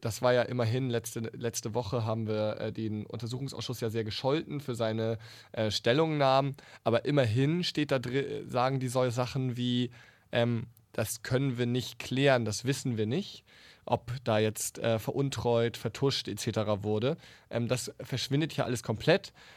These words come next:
wird zu einem, die Sicherheitsbehörden müssen besser zusammenarbeiten. Es gibt ja diese Ideen einer Datei der V-Leute, damit auch alle wissen, wer wo arbeitet. Ähm, und es geht sogar noch weiter, denn in der Innenministerkonferenz hat man sich dann überlegt,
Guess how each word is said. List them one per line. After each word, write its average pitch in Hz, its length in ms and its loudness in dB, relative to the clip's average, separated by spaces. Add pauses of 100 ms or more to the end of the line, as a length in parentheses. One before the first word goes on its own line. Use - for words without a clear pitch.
wird 127 220 -4
zu - 160 -4
einem, 120 320 0
die 117 120 -4
Sicherheitsbehörden 120 680 2
müssen 110 220 -2
besser 110 200 -4
zusammenarbeiten. 120 680 2
Es 104 120 -4
gibt - 140 -10
ja 107 60 -2
diese 104 240 -2
Ideen 113 580 -2
einer 104 220 0
Datei 139 920 -2
der 117 220 -4
V-Leute, 117 720 0
damit 104 200 -2
auch 107 100 -10
alle 110 200 -6
wissen, 113 260 -10
wer 107 140 -4
wo 107 120 -6
arbeitet. 139 580 0 (420)
Ähm, 127 220 0 (180)
und 233 380 4 (380)
es - 100 -6
geht 160 160 0
sogar 165 160 0
noch 156 120 0
weiter, 147 300 4
denn 117 100 2
in 123 120 -4
der 123 120 0
Innenministerkonferenz 151 960 0
hat - 140 -2
man 139 80 2
sich 143 100 -6
dann 147 140 2
überlegt, 143 480 2